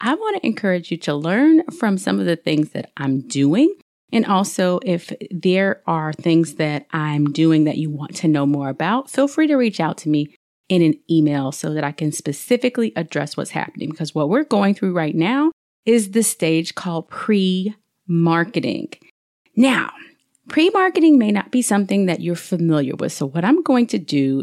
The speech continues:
is define it for you and help distinguish the difference between pre-marketing and pre-sale, and how pre-sale is different from the launch phase. Now, most people lump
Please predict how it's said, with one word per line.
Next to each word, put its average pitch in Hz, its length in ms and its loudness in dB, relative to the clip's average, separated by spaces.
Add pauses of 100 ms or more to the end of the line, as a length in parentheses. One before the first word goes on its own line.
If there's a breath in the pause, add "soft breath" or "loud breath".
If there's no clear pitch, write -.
is 143 300 -2
define 147 640 0
it 254 120 -4
for 262 240 2
you 262 220 2 (420 soft breath)
and 214 160 4
help 254 360 0 (180)
distinguish 190 880 0
the 165 200 -4
difference 180 520 0
between 147 420 0
pre-marketing 214 920 0 (300)
and 165 220 2
pre-sale, 180 880 -2 (340 soft breath)
and 185 180 2
how 160 160 0
pre-sale 175 720 0
is 165 160 -2
different 262 500 0
from 165 200 0
the 147 120 -2
launch 190 540 0 (180)
phase. - 540 -6 (180)
Now, 214 460 2 (320)
most 220 240 2
people 202 280 0
lump 175 320 2